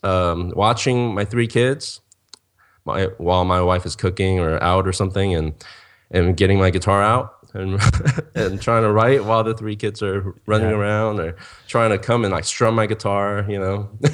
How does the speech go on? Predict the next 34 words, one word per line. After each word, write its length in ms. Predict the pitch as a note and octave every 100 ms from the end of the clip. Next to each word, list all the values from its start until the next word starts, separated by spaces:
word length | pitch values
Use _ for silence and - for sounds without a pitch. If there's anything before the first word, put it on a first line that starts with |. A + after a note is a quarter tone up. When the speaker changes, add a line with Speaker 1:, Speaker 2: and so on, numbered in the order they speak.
| -
Speaker 1:
<laughs> 300 | C#3 D3 -
Speaker 2:
So 360 | - - G#2
that's 240 | G2+ A2+ -
awesome. 360 | A2 G#2+ F#2+
Yeah, 260 | G2 A2 -
we 140 | B2 C3
have 140 | A2
a, 300 | G#2+ G#2 G#2
um, 220 | G2+ G2 - -
we 100 | A#2+
have 120 | A2
one, 260 | G#2 G2 F#2 - - - -
one 220 | G#2 G2
kid. 280 | G#2+ F#2+ F#2+
He's, 400 | G2 G2 - - _ - - - _ _ _ -
actually 300 | A#2 - G#2+
tomorrow 440 | - G#2 G#2+ G#2
is 120 | G2 G#2
his, 240 | F#2 -
uh, 320 | - F#2 F2+ F3+ F3+
one-year 600 | B2 A2+ G#2 G2+ G2 G2
birthday. 640 | G2 G2+ G2 - G2+ A2 G2
So 280 | - - F#2+ F#2+
Speaker 1:
Oh, 300 | G#2+ C3+ G#2
awesome. 480 | E2 A2 - D#2 D2+
Speaker 2:
yeah. 380 | G2+ G#2 G#2 G#2
So, 400 | - - A#2 A2+
um, 360 | A2+ G#2+ G2+ G2 - - _ - _
I 100 | A#2+
totally 340 | G#2 A#2 G#2+ G#2
understand. 520 | G2+ - G#2 G#2+ F#2
I 20 |
mean, 180 | F#2+ F#2
I, 180 | -